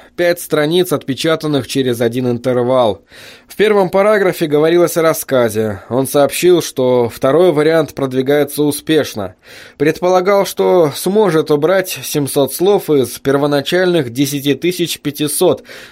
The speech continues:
доведя объем рассказа до плотных девяти тысяч восьмисот. Все остальное было про Форнитов и Форнус, его собственные наблюдения и вопросы, десятки вопросов. «Наблюдения?»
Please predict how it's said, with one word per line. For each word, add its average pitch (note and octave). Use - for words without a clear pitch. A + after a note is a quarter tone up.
доведя D3+
объем C#3
рассказа D3
до A#2
плотных D#3+
девяти B2
тысяч F3
восьмисот. A#2
Все A#3
остальное G#3
было G3+
про F3+
Форнитов A3
и E3
Форнус, E3+
его D#3+
собственные D#3+
наблюдения C3+
и A#2
вопросы, D3
десятки F3+
вопросов. B2
«Наблюдения?» G#2+